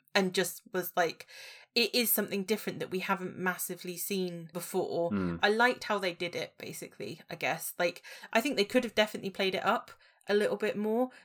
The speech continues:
Speaker 1: but I also kind of like the fact that it was just Twiggy <laughs> doing a bedtime story that was an A A Milne poem. I was actually shocked at the end when it cut back to the, the bedroom scene, because they hadn't done that with the press conference.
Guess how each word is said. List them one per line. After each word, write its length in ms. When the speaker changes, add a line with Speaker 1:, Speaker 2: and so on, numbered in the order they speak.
Speaker 1:
but 120
I 100
also 280
kind 360
of 100
like 160
the 80
fact 380
that 240
it 160
was 140
just 260
Twiggy 520
<laughs> 220
doing 360
a 60
bedtime 520
story 600
that 160
was 160
an 160
A 280
A 20
Milne 420
poem. 460
I 60
was 140
actually 300
shocked 560
at 80
the 140
end 360
when 160
it 120
cut 300
back 380
to 120
the, 140
the 60
bedroom 580
scene, 500
because 200
they 100
hadn't 300
done 180
that 120
with 80
the 60
press 240
conference. 600